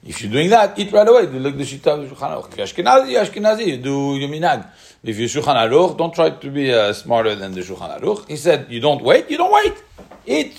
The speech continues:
right away." Now, if somebody said originally, "I'm going to wait, I'm going to start Birkat Hamazon, everyone." And he says, "You know what? I'm not in a rush.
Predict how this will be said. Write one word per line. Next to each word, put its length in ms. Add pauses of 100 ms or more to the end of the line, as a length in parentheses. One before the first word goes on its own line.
(140)
right 300
away." 260 (680)
Now, 80
if 80
somebody 560
said 440
originally, 600
"I'm 180
going 240
to 120
wait, 520
I'm 140
going 260
to 220
start 340
Birkat 220
Hamazon, 260
everyone." 460 (480)
And 100
he 80
says, 160
"You 80
know 80
what? 340 (220)
I'm 100
not 140
in 140
a 40
rush. 300